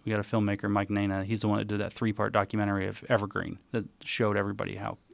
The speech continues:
I mean, that's what, where everybody's evergreen now. And so Mike, it was like, "Anything that happens, film it." So I grab my GoPro and I have this footage, and it's, like, sideways 'cause I didn't even, like, think about it. And I'm just, like,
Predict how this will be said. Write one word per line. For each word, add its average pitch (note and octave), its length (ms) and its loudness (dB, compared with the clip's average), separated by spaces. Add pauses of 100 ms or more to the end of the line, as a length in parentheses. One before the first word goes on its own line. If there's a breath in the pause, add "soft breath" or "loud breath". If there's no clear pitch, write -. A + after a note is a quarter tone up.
I C3 80 6
mean, A#2 100 4
that's A#2 240 4
what, A2+ 200 -2 (100)
where B2 180 4
everybody's A2 380 6
evergreen G2+ 380 2
now. F#2+ 180 4 (580 loud breath)
And A#2+ 260 8
so A#2 520 8
Mike, C#3+ 480 6 (180)
it D3 140 2
was B2 160 0
like, B2 220 6
"Anything D#3 320 10
that D3 80 10
happens, C#3 340 6
film D3 220 8
it." G#2 120 0
So C3 100 2
I A#2 80 6
grab B2+ 200 8
my C#3 120 8
GoPro A#2 480 6
and G2+ 80 2
I G#2 60 0
have C#3 140 4
this B2 120 2
footage, A#2+ 380 2
and A2+ 80 0
it's, - 80 -4
like, A2 120 -4
sideways B2 720 6
'cause A#2 160 0
I A2+ 60 8
didn't B2+ 200 8
even, A#2+ 240 6
like, G#2+ 300 4
think B2 240 2
about A2 300 6
it. A2+ 40 2
And G#2+ 80 -2
I'm A#2 100 2
just, A2 140 -6
like, A#2 160 -2